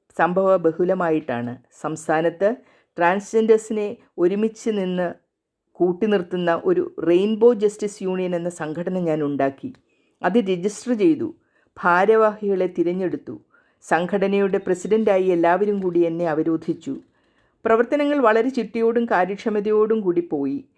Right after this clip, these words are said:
കാലങ്ങൾ കഴിഞ്ഞപ്പോഴേക്കും അഡ്വക്കേറ്റ് അഞ്ജലി എല്ലാവർക്കും സ്വീകാര്യയായി മാറിക്കഴിഞ്ഞിരുന്നു. പത്രങ്ങളിൽ അഡ്വക്കേറ്റ് അഞ്ജലിയെക്കുറിച്ചും അവരുടെ സേവനങ്ങളെക്കുറിച്ചുമൊക്കെ വരുന്നത് പതിവായി. ചെറുപ്രായത്തിൽ തന്നെ ധാരാളം അവാർഡുകൾ എന്നെ തേടിയെത്തി.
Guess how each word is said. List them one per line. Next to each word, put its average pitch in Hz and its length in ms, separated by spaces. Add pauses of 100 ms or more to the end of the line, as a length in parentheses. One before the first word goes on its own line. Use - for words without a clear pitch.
(340)
കാലങ്ങൾ 165 380
കഴിഞ്ഞപ്പോഴേക്കും 185 800
അഡ്വക്കേറ്റ് 185 480 (120)
അഞ്ജലി 175 520 (140)
എല്ലാവർക്കും 180 560
സ്വീകാര്യയായി 175 720
മാറിക്കഴിഞ്ഞിരുന്നു. 139 1040 (800)
പത്രങ്ങളിൽ 196 640
അഡ്വക്കേറ്റ് 196 580 (100)
അഞ്ജലിയെക്കുറിച്ചും 202 1000
അവരുടെ 190 260
സേവനങ്ങളെക്കുറിച്ചുമൊക്കെ 202 1200
വരുന്നത് 185 440
പതിവായി. 156 540 (360)
ചെറുപ്രായത്തിൽ 185 720 (100)
തന്നെ 185 120
ധാരാളം 180 560
അവാർഡുകൾ 180 520
എന്നെ 160 180
തേടിയെത്തി. 143 720